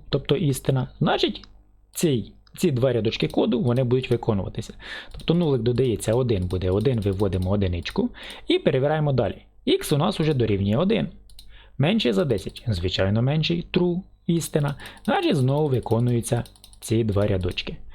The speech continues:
Потім двічка менше за десять. Звичайно, і так далі в нас весь код виконується. Ну, я вже зупиню, тому що це довго буде. Так, ну,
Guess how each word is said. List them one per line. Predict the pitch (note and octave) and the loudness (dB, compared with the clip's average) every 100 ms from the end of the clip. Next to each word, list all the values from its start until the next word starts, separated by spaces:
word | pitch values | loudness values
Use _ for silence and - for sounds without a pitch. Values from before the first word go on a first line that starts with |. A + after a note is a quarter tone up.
| - - - | -14 -10 0
Потім | E3 - F#2+ G#2+ | 0 2 -4 -2
двічка | B2+ E3+ E3 - A#2+ | 2 2 2 0 0
менше | B2+ F#3+ B3+ A#3 | 2 2 0 0
за | C#3+ | 2
десять. | A2 - - - - | 0 -2 -6 -12 -6
Звичайно, | F2+ F2+ F2+ - A2 B2 D#3 F3 F#3 - | -4 0 0 2 2 2 2 -2 -4 -4
і | D#3 F3 G3 G3 G3 - - | 0 2 2 0 -2 -6 0
так | A#2 A#2+ - - | 0 0 -4 -6
далі | G2+ A2 B2 A#2+ | 0 2 2 2
в | |
нас | G2+ G#2+ G#2+ - - | 0 0 -2 -12 -4
весь | G2+ G2 | -4 -2
код | - - G2+ - | -6 -4 -4 -2
виконується. | G#2+ - G2+ F#2 - B2+ | -4 -2 -4 -6 -8 -2
Ну, | D#3 | 0
я | E3 | 2
вже | A2 G2+ | 0 -2
зупиню, | G2+ A#2+ C#3+ | -2 0 -2
тому | D#3 F#2+ A2 | -2 -2 -4
що | - | -6
це | G2+ G#2 G#2+ - - - - - - - - | -4 -4 -4 -12 -20 -20 -18 -20 -14 -10 -4
довго | A2+ G#2+ G2+ | 0 0 0
буде. | G#2 G2 - - - - - - - - - - - - - _ _ _ - - | -2 -6 -10 -20 -18 -16 -14 -16 -18 -20 -20 -20 -20 -20 -20 _ _ _ -10 0
Так, | C#3 F#2+ - - - - | 0 0 -8 -10 -10 -4
ну, | G3+ F#4+ F#4 E3+ | 0 2 2 0